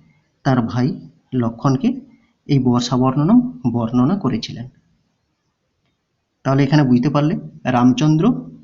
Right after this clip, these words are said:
লক্ষ্মণকে এই বর্ষা বর্ণনমটা বলেছিলেন। এরপরে চলে আসি পাঠ্যাংশের প্রথম শ্লোকে।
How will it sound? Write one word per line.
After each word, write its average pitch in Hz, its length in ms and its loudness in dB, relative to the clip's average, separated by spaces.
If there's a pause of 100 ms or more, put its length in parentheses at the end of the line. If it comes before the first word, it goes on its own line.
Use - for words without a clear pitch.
(320)
লক্ষ্মণকে 123 600 0 (380)
এই 143 120 0
বর্ষা 127 360 0
বর্ণনমটা 131 720 2 (1900)
বলেছিলেন। 123 580 0 (1900)
এরপরে 156 280 2
চলে 127 220 4
আসি 123 280 0 (580)
পাঠ্যাংশের 156 560 0
প্রথম 123 300 0
শ্লোকে। - 420 -6